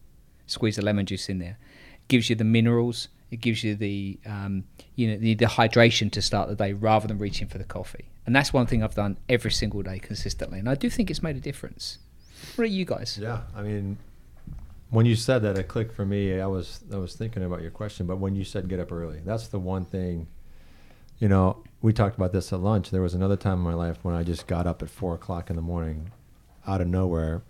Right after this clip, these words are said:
Speaker 2: bright-eyed and bushy-tailed, ready to go. And, and I was typically a, you know, six thirty <clears throat> wake up, struggle to kinda get going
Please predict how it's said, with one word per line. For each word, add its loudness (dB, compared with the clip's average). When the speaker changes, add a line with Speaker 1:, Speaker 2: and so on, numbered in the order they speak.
Speaker 2:
bright-eyed -2
and -8
bushy-tailed, -4
ready -2
to -10
go. -2
And, -4
and -2
I 2
was 4
typically 0
a, -2
you -2
know, -2
six -6
thirty 0
<clears throat> -6
wake 0
up, 0
struggle 0
to -12
kinda -2
get -4
going 0